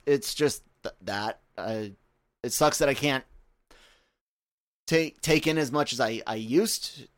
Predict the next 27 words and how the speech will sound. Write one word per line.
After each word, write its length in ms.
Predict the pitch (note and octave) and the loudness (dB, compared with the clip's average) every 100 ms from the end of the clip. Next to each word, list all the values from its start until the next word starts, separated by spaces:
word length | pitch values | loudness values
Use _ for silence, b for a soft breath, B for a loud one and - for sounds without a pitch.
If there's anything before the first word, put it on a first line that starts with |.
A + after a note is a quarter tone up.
| - | -6
to, 200 | A2+ A2+ | -4 -4
and 80 | |
it 100 | A2 | -6
takes 220 | - B2+ A#2+ | -6 -6 -4
a 80 | |
lot 340 | A#2 A#2 A#2 - _ _ _ - | 0 2 2 -2 _ _ _ -2
longer 320 | C3 C#3+ B2+ | 2 2 0
to 80 | A2+ | -4
process 560 | C3 E3+ D#3+ A2+ G#2 | 2 4 4 0 -4
it 80 | A2+ | -2
all, 320 | G#2+ G#2+ A#2+ _ _ | -2 -2 -6 _ _
process 480 | - C3 C3+ A2+ - | 2 2 2 -2 -6
it 60 | G#2 | -4
all. 180 | G#2 G#2 | -4 -2
But 280 | G#2+ G2+ - _ - | -4 -6 -8 _ 0
that's 460 | B2 E3+ - - - _ _ _ - | 2 2 -2 -8 -12 _ _ _ -2
really 280 | C3 C#3+ | 2 4
just 240 | A2+ A#2+ - - | 2 -2 -8 -6
what, 240 | B2 A#2+ | -2 0
like 180 | C3+ C#3 | 2 2
I 100 | C3 | 0
t-, 60 | B2 - - - | -2 -8 -20 -10
told 260 | A#2 C#3 A#2 | -2 0 0
you 80 | |
for 160 | G#2+ A#2 | -6 -8
ye-, 240 | G#2+ A2+ A#2+ | -8 -6 -6
years, 600 | G#2+ A#2+ C3+ B2+ G#2 G2 | -6 0 2 2 0 -8